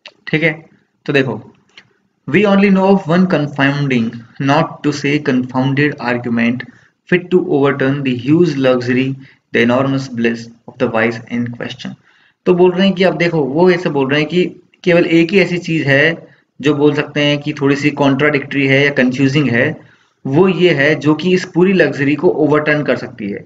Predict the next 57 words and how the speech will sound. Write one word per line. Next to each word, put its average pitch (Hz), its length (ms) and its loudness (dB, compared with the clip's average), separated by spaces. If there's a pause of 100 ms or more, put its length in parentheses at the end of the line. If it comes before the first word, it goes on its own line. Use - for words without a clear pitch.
(100)
यानी 127 200 -2
कि 131 140 -4
जो 127 120 -2
ये 131 100 2
सुबह 135 280 0
सोना, 120 460 -4 (220)
ये 135 60 0
लंबा 143 280 0
सोना 135 280 -6
जो 131 180 0
है 120 60 0
ना, 156 220 -4
इसको 175 260 0
बदल 143 280 0
सकती - 220 -6
है, 147 80 -2
पलट 165 220 -2
सकती 139 260 -10
है, 139 60 0
मतलब 139 160 -2
इसको 160 200 0
मात 151 320 0
दे 135 160 0
सकती 123 240 -6
है 120 60 0
एक - 100 -10
तरीके 117 280 -4
से, 175 180 0 (380)
जो 139 100 2
इसके 147 160 0
against 156 340 0
में 151 120 -2
जाती 127 300 -2
है। 131 240 -2 (240)
इस 175 160 -2
enormous 160 420 0
bliss, 127 440 -2 (460)
enormous 143 300 2
bliss 143 260 -4
इसी 139 180 -4
को 139 100 2
बोला 127 120 2
जा 120 120 4
रहा 151 80 2
है - 60 -4
सुबह 135 200 0
late 127 240 0
तक 139 120 0
सोने 107 260 -8
को, 113 160 -14 (200)
मतलब 113 300 -8
जो 120 100 -2
ये 120 80 0
सुबह 127 220 0
late 123 280 2
तक 131 60 0
सोना, 131 340 -2